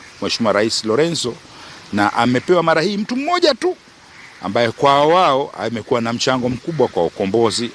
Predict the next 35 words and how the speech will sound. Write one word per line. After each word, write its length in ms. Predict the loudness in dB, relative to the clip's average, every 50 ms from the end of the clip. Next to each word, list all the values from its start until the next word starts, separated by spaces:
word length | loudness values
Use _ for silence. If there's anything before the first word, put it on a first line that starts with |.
| -12 -8
barani 580 | -6 -4 0 0 2 2 2 0 0 -2 -4 -6 -10 -18 -20 -20 -4 0
Afrika, 500 | 2 2 2 2 0 -2 0 0 2 2
lakini 340 | 2 0 0 -2 -4 -4 -2
hasa 340 | -2 -2 -2 0 -2 -2
kwa 160 | 0 2 0 0
nchi 220 | 0 -2 0 0
ya 120 | 0 0
Angola. 360 | 0 0 0 0 -2 -2 -4 -6 -12 -18 -20 -20 -20 -20 -20 -20 -20 -20 -20 -20 -20 -16 -6 -4
Na 120 | -2 2
pale 240 | 2 2 2 2 0
tumetoa 340 | -2 -4 -2 0 2 2 2
historia 380 | 2 0 -2 0 0 0 0
asubuhi, 400 | 0 -2 -4 -4 -2 0 0 0
Mwalimu 300 | 2 0 0 0 0 0
Nyerere 320 | 0 2 2 2 2 0 0
alishiriki 680 | 0 0 0 0 0 0 0 0 0 0 -2 -4 -2
moja 220 | 0 0 0 0 2
kwa 180 | 2 2 2
moja 360 | 2 2 0 0 -2 -2 -4 -6 -10 -16 -20 -20 -18 -18 -20 -20 -14 -4 -2
na 120 | -2 0
kusacrifice 760 | 2 0 2 2 2 0 0 0 -2 0 2 0 0 0 0 0
budget 300 | 0 0 0 0 2 2
yake. 280 | 2 2 0 -2 -4
Alisema 380 | -4 -2 -2 0 0 0 -2 -4
mtoto 260 | -6 -6 -2 2 2
wake 220 | 2 2 2 -2 -4
kwamba 240 | -4 -4 -4 -4 -4
hata 240 | -4 -4 -2 -2
akiwa 240 | -2 -2 0 0 0
na 80 | 2 2
budget 280 | 2 2 2 0 -2 -2
ndogo 380 | -2 0 0 0 0 -2 -6 -8 -10 -16 -20 -20 -20 -20 -20 -20 -16 -6 -2
alikuwa 300 | -2 0 2 2 2 2
anasema, 360 | 2 0 0 0 2 2 0
"Ah, 100 | -2